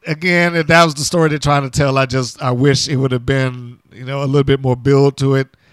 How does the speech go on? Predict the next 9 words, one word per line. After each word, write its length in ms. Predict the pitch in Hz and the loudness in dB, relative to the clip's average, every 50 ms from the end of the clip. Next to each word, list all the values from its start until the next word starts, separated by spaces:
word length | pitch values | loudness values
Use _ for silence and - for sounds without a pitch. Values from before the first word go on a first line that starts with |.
| _ _ _ _ _ _ _ _ _ - | _ _ _ _ _ _ _ _ _ -6
or 240 | 147 147 139 135 127 | -2 0 2 2 2
seeing 300 | - - 170 170 165 156 | 2 0 -2 -2 -2 0
the 80 | 147 139 | 2 2
Heavy 180 | 143 147 143 | 4 4 2
Metal 240 | 139 139 143 135 131 | 2 2 2 0 0
Sisters 460 | - - 160 139 - 139 135 120 110 | -2 -4 -6 -6 -6 -6 -6 -8 -8
be 560 | 107 127 110 143 156 151 156 160 160 160 143 - _ _ _ _ _ _ | -6 -4 -2 0 0 0 0 0 -2 -2 -4 -6 _ _ _ _ _ _
more 260 | - 143 143 147 143 | -6 -2 2 2 2
violent, 500 | 127 113 135 139 139 139 135 139 139 139 | 4 4 6 6 6 6 4 2 -2 -6